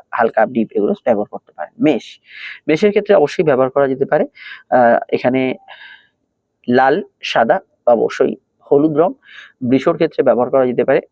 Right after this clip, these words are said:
হলুদ, ল-, আহ, এখানে পিঙ্ক এবং এখানে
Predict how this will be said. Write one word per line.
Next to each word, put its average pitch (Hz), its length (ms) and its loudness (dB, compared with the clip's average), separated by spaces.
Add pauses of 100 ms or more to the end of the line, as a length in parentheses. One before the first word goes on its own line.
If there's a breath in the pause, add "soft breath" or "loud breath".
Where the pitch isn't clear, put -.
হলুদ, 139 460 -2 (240)
ল-, 117 340 2
আহ, 107 220 0
এখানে - 420 -2 (160)
পিঙ্ক 180 280 -2 (460 loud breath)
এবং 123 420 0 (240)
এখানে 117 480 -2